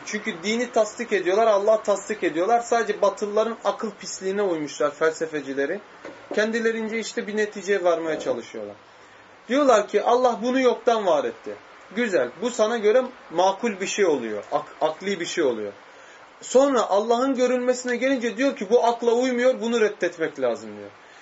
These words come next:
Ya bir şeyin hiç yokken var olması mı daha Allah'a zordur? Yoksa Allah'ın bir şeye, ke-, yarattığı bir şeye kendini göstermesi mi daha zordur yani?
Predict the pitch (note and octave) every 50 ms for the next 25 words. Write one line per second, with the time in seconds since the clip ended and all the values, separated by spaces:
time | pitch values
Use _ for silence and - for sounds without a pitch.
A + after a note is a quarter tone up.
0 | - - - G3 A#3+ A#3 E3+ E3+ A3 G#3 - - A#3+ B3+ C#4 B3+ - - - -
1 | - - - - - - F#3+ G3 F#3+ - - C4 C#4 C#4 C#4 - A3+ G#3+ G#3 F#3+
2 | G3+ A#3 C#4 C#4+ C4+ B3+ A#3+ A3+ G#3 G#3 - G3 F#3+ F3+ - F3+ F3 F3 F3 E3+
3 | E3 E3 D#3+ D#3 D3+ D3 C3+ C#3 C#3+ C#3+ C#3+ C#3+ A#3 C#4 - - - - - -
4 | - - - - G3 C4+ C#4 - - C4 A#3+ A3+ A#3 A#3 A#3 A#3+ A#3 A3+ B3+ C#4
5 | C4 A#3 C4 B3 - - A3+ G#3+ A3+ B3 B3 - - - - - - - - -
6 | - - - - - G#3+ F#3 - F3 - - - - D#3 A#2+ A#2 - - - -
7 | C#3+ D#3+ F3+ F#3+ F#3+ F#3+ - - C4 C4 A3+ G3+ G3+ - - F#3 D#3+ D#3+ F#3 G3+
8 | - - - - - - G#3 G#3+ A3 A3+ B3+ C4 C4 A3+ C4 A#3+ B3 - B3+ B3+
9 | B3 B3+ B3+ B3 - C4+ C4+ A#3 G3 F#3 D#3 D#3 C#3 C3 C3 B2 A#2+ A2 A2 G#2+
10 | G#2+ G#2+ G#2 G2+ G2